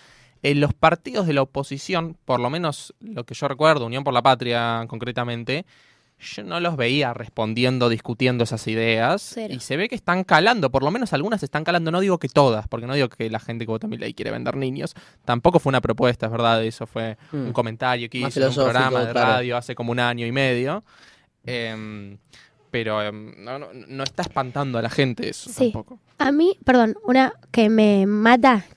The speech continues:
Speaker 2: que cuando la escucho digo, es, y no se habla tanto, es cuando en T N le preguntan,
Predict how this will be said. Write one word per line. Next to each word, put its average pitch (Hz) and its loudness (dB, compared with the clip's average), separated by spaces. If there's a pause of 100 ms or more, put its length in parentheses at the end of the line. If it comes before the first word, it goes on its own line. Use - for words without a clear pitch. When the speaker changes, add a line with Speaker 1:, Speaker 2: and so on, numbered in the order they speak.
Speaker 2:
que 196 0
cuando 202 6
la 190 4
escucho 240 6
digo, 220 8
es, - 2
y 214 0
no 240 8
se 247 4
habla 247 8
tanto, 262 4 (300)
es 247 0
cuando 269 2
en 233 -2
T 247 4
N 285 2
le 240 4
preguntan, 247 4